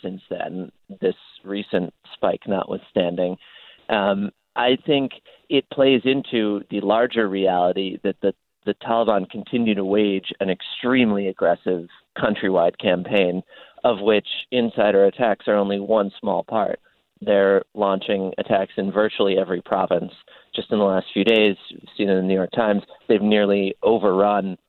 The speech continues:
two previously quite stable districts in Hazara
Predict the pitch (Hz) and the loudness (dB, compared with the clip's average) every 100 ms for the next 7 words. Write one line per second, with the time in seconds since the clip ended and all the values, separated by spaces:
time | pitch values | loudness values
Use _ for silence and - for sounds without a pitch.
0 | _ _ - - 131 117 107 - 170 170 | _ _ -16 -4 -2 -2 -4 -6 -4 0
1 | 120 - 110 - 120 104 - - 117 120 | 0 0 -6 -2 0 0 -4 0 2 4
2 | 101 92 110 104 - 95 87 - - 98 | 2 2 0 0 0 0 0 -8 -4 -2
3 | 92 90 87 - - 95 98 98 95 90 | 0 -2 -4 -4 -2 0 2 2 4 2